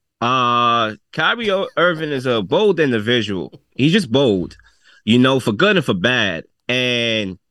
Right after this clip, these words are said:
when I look at comments like that, you know, saying that you should give the trophy back to Kobe Bryant, I mean, I just look at comments like that, and it just sums up how bold Kyrie Irving is. You know,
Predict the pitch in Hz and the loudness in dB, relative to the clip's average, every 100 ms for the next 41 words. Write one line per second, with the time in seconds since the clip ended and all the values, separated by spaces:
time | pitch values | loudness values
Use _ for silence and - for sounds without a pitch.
0 | _ - 135 190 185 123 139 143 139 - | _ -4 -2 -2 -4 -4 -4 -2 -2 -2
1 | 123 107 92 104 98 - _ _ _ _ | -4 -2 -2 -2 -2 -8 _ _ _ _
2 | _ _ - 104 107 101 147 139 110 135 | _ _ -6 -2 0 0 -2 0 -2 -2
3 | 117 104 120 101 101 95 85 - _ - | -2 0 0 2 2 2 -2 -6 _ -2
4 | 127 107 98 107 90 - 123 101 87 120 | 0 0 -2 -2 -4 -2 0 0 0 -2
5 | 117 98 98 98 95 92 104 123 120 110 | 0 -2 -2 0 -2 0 0 -2 -6 -6
6 | 120 110 117 110 101 98 92 101 95 98 | -4 -2 -2 -2 -2 -2 -2 -2 -2 0
7 | 131 - 113 104 107 104 - _ - _ | -2 -2 -2 0 -2 -2 -6 _ -20 _
8 | _ 127 120 92 110 113 95 - 110 101 | _ -4 -2 0 2 2 -2 -4 -2 0
9 | 101 101 95 92 101 92 85 95 95 90 | -2 -2 -4 -2 0 -2 -4 -2 0 0
10 | 87 | -2